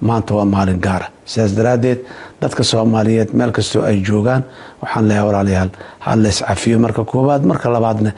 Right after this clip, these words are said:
ha la is kaalmeeyo, ha la, farxadda ha la wada wadaago maalinta ciidda ah. Intaa kadib,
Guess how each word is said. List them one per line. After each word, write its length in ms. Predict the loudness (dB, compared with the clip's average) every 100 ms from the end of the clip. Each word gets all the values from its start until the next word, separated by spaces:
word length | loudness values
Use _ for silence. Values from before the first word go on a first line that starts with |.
| -10 -10
ha 120 | -2
la 120 | 2 2
is 120 | 0
kaalmeeyo, 640 | 0 2 2 2 2 0 -2 -16 -10
ha 140 | -2
la, 220 | 2 2 0
farxadda 440 | -2 -2 0 0
ha 60 | 2
la 100 | 2
wada 200 | 2 2
wadaago 460 | 2 2 2 0 -4 -14 -4
maalinta 400 | 0 2 2 0
ciidda 260 | 0 0 0
ah. 80 | -2 -8 -20 -20 -20 -16 -4
Intaa 260 | 0 0 0
kadib, 300 | 2 2